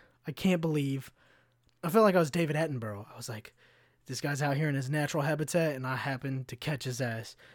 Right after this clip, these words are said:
This is planet Earth, male Karen, prime, primed and ready in the morning." So he's banging on the fucking glass.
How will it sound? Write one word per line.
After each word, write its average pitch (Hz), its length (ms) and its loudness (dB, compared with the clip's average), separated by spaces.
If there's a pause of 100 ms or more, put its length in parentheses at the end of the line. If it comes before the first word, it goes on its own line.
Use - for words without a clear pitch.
This - 140 -6
is 131 100 -8
planet 156 420 0
Earth, 147 380 -2 (380)
male 135 320 0
Karen, 123 500 -4 (540)
prime, 151 580 2 (100)
primed 170 340 4
and 151 100 2
ready 147 240 4
in 135 80 0
the 135 80 -2
morning." 139 380 -4 (1300)
So 170 160 4
he's 170 160 8
banging 180 380 6
on 175 80 4
the 151 60 0
fucking 165 380 0
glass. 151 380 -2